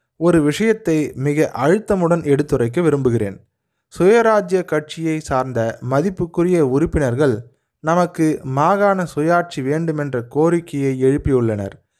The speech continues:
அந்த கோரிக்கை ஒரு வரவேற்கத்தக்க கோரிக்கையே.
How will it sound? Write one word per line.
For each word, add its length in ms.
அந்த 300
கோரிக்கை 720
ஒரு 440
வரவேற்கத்தக்க 920
கோரிக்கையே. 560